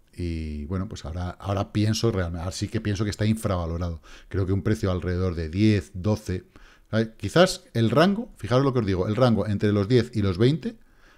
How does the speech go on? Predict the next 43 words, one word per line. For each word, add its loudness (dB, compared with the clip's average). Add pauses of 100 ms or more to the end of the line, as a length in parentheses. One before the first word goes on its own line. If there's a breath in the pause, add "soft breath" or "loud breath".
(180 soft breath)
puede 6
ser 2
un 4
precio 2
muy 4
adecuado 4
para -2
Cake, 0
un -6
precio -2
medio. 2 (600 soft breath)
Eh, 0 (1120)
y 2 (640)
también 4
tienen 0
que 0 (200)
hacer 2
algo 2
más -2
con -2
él. -8 (140)
Es -2
decir, -2 (420 loud breath)
no 4
sé, 4
eh, -4
yo 0
sé -2
que 0
habrá 2
gente -2
que -2
es, -8 (380)
vamos, -10
yo -8
de -8
Cake -6
no -4
tengo -4
ni -4
pajolera -6
idea, -6
¿vale? -10